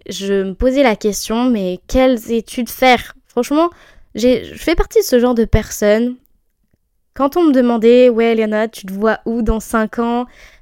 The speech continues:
Euh, qu'est-ce que t'as envie de faire ? Qu'est-ce que, quel métier tu veux faire ? Tu vas t'inscrire à quoi comme fac, et cetera » Je faisais partie de ce genre de personnes qui ne savaient pas. Parce qu'il y avait rien. Il y avait rien dans lequel je pouvais me reconnaître.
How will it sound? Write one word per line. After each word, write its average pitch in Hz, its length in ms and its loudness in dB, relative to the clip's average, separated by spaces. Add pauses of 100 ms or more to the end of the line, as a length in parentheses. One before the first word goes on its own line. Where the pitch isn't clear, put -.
(140)
Euh, 208 220 0
qu'est-ce 330 200 0
que 285 80 -2
t'as 247 160 2
envie 220 180 -2
de - 80 -14
faire ? 254 380 4 (160)
Qu'est-ce 285 240 0
que, 247 400 2 (300)
quel 277 180 6
métier 285 460 2
tu 262 120 -10
veux 254 100 0
faire ? 269 280 0
Tu - 160 -12
vas 220 100 -4
t'inscrire 220 400 -4
à 214 80 -6
quoi 285 380 2
comme 240 240 -4
fac, 262 400 -2
et 214 80 -8
cetera » 233 540 -4 (520)
Je - 120 -20
faisais 285 280 -2
partie 269 320 -2
de - 60 -10
ce 220 140 -4
genre 247 140 0
de 226 100 0
personnes 220 500 -2
qui 202 200 -8
ne 196 140 -4
savaient 190 480 -4
pas. 196 300 -12 (300)
Parce 233 220 -2
qu'il - 200 -2
y - 20 2
avait 226 200 0
rien. 311 420 -6 (320)
Il 220 60 -6
y 247 40 0
avait 240 120 0
rien 277 300 0
dans 269 100 0
lequel 269 220 2
je - 80 -12
pouvais 233 260 0
me 233 140 2
reconnaître. 214 560 -4